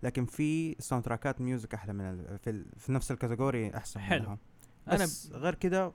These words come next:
Speaker 1: كان شيء رائع صراحة.
Speaker 2: أنا بالنسبة لي ما دريت إنه في جيمز أوورد إلا مرة شفت ناس تصيح في تويتر.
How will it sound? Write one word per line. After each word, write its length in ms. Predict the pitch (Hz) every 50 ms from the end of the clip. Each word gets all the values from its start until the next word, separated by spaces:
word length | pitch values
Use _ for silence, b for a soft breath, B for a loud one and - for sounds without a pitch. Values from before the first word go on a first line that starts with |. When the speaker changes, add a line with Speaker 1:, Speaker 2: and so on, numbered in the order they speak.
| - -
Speaker 1:
كان 160 | 127 120 113
شيء 220 | 135 131 131 117
رائع 300 | 113 117 98 - 95 95
صراحة. 260 | - - 95 - 185
Speaker 2:
أنا 100 | 202 202
بالنسبة 540 | 175 160 165 160 156 - - 156 196 196 185
لي 100 | 160 147
ما 120 | 165 208 202
دريت 260 | 160 180 180 - -
إنه 100 | 147 123
في 120 | - 160
جيمز 320 | 143 170 180 170 143 117 143
أوورد 380 | 135 143 165 175 175 160 -
إلا 140 | 151 156 147
مرة 140 | 135 139 120
شفت 260 | - 170 - - -
ناس 200 | 156 160 - -
تصيح 460 | - - - - 147 131 123 - -
في 100 | - 135
تويتر. 340 | - 127 120 110 - 110